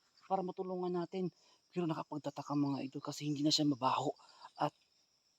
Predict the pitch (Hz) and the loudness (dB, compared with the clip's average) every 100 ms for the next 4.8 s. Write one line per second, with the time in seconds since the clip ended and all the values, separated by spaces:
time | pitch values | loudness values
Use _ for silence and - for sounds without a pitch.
0 | _ 139 147 147 143 156 151 147 139 170 | _ -10 0 2 2 2 2 0 2 2
1 | 185 _ _ _ _ _ _ _ _ _ | 0 _ _ _ _ _ _ _ _ _
2 | 139 147 165 160 160 160 165 156 156 139 | -14 -4 -4 -2 -2 2 4 6 6 4
3 | 147 160 156 147 151 - _ 151 - 156 | 6 8 6 4 0 -2 _ 0 2 2
4 | 285 156 143 160 160 131 160 | 2 2 0 0 -4 -2 -2